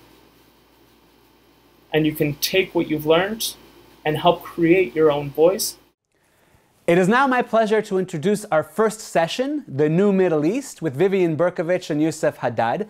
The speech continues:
Speaker 2: moderated by Daphne Kleiman. She is a recent graduate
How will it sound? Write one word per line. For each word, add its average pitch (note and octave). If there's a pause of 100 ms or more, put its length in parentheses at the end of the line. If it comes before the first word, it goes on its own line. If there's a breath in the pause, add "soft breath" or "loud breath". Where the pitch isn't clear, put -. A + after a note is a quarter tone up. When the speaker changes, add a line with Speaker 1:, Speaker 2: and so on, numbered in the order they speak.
(340 soft breath)
Speaker 2:
moderated F3
by D3+
Daphne D3+
Kleiman. A2
She C3
is B2
a B2+
recent D3+
graduate D#3